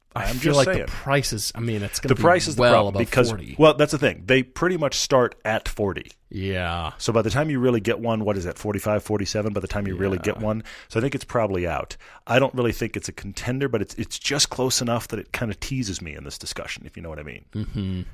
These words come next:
Speaker 2: I like the Stinger idea a lot, actually.
Speaker 1: That is the perfect car. It just seems like it fits. The size is bigger
Speaker 2: Mm-hmm.
Speaker 1: 'cause everybody's now so concerned,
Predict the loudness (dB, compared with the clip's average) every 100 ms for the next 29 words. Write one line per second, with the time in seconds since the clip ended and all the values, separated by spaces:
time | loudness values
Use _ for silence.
0 | -4 4 8 8 6 -4 0 2 2 0
1 | 0 -2 0 -2 -2 -6 -8 -8 -2 2
2 | 2 0 -2 -4 -4 -6 -2 -2 -2 -6
3 | -2 0 0 2 0 0 -2 -2 -4 -12
4 | -4 -2 -2 -4 -2 0 0 0 0 0
5 | -4 0 0 2 0 0 -2 -2 0 4
6 | 4 4 2 0 0 0 2 2 2 0
7 | 0 0 -2